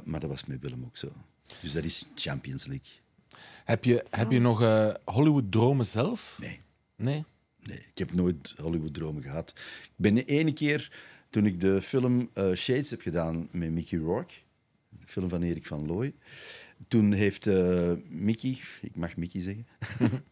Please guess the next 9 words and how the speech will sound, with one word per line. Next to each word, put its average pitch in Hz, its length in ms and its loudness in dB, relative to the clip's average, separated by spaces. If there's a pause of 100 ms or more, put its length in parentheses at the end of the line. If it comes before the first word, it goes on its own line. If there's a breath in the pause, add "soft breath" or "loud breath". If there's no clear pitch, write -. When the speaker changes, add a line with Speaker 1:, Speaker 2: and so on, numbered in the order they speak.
(500 loud breath)
Speaker 1:
eh, 95 420 2 (100)
heeft - 280 -2
hij 104 100 2
gezegd 90 320 -2
van: 104 260 0
"Ga 98 240 0
mee 101 200 2
naar 113 180 0
Amerika." 85 640 -4